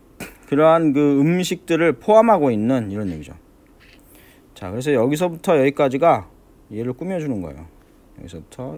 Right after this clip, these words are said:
여기까지가 얘를 이렇게 꾸며주는 거고, 됐나요? 그래서 많은 음식들을 포함하고 있는 이 식단이, 예, 뭐한다?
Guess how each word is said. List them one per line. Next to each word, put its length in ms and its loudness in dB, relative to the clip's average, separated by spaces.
여기까지가 720 -10
얘를 280 -6
이렇게 200 -10
꾸며주는 440 -6
거고, 360 -8
됐나요? 320 -8
그래서 160 -10
많은 460 0
음식들을 720 0
포함하고 580 2
있는 300 2
이 100 0
식단이, 720 0
예, 220 -14
뭐한다? 580 -4